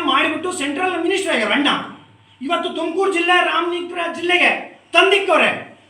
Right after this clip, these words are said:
ಅದನ್ನ ಡಿ ಕೆ ಶಿವಕುಮಾರ್ ಮತ್ತೆ ಕಾಂಗ್ರೆಸ್ ಪಕ್ಷದ ಮೇಲೆ ನೀವು ಗೂಬೆ ಕೂರಿಸುವಂತ ಕೆಲಸ ಮಾಡ್ತಾ ಇದ್ದೀರಲ್ಲ.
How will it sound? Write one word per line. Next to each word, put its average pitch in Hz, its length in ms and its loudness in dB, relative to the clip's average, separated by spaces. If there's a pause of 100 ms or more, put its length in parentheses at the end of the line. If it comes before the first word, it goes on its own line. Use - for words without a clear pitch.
(100)
ಅದನ್ನ 311 240 -2 (140)
ಡಿ 359 160 2
ಕೆ 381 140 2
ಶಿವಕುಮಾರ್ 370 840 -2 (200)
ಮತ್ತೆ 311 240 -6
ಕಾಂಗ್ರೆಸ್ 330 520 -6
ಪಕ್ಷದ 277 340 -6
ಮೇಲೆ 254 260 -4
ನೀವು 240 260 -2 (240)
ಗೂಬೆ 269 600 0
ಕೂರಿಸುವಂತ 240 380 -4
ಕೆಲಸ 170 360 -8
ಮಾಡ್ತಾ 214 300 -2
ಇದ್ದೀರಲ್ಲ. 165 340 -6